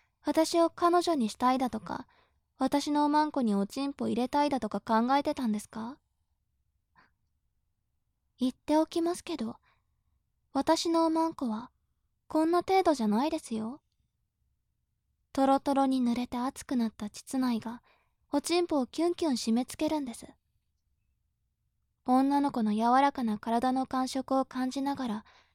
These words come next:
目の前で快楽に歪む私の顔と、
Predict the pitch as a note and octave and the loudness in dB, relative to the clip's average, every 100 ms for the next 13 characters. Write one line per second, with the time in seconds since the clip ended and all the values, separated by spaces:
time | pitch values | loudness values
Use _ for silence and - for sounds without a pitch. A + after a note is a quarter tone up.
0 | _ _ D4 D4 D#4+ E4 E4 C4+ - D4+ | _ _ 0 2 4 4 4 2 0 2
1 | D#4 D4+ C4 A3+ G#3+ G#3 A3 G#3+ G#3+ B3+ | 4 4 2 0 2 2 0 0 -2 -4
2 | - C4+ C4+ C4 B3+ - B3+ | -4 -4 -4 -4 -4 -4 -6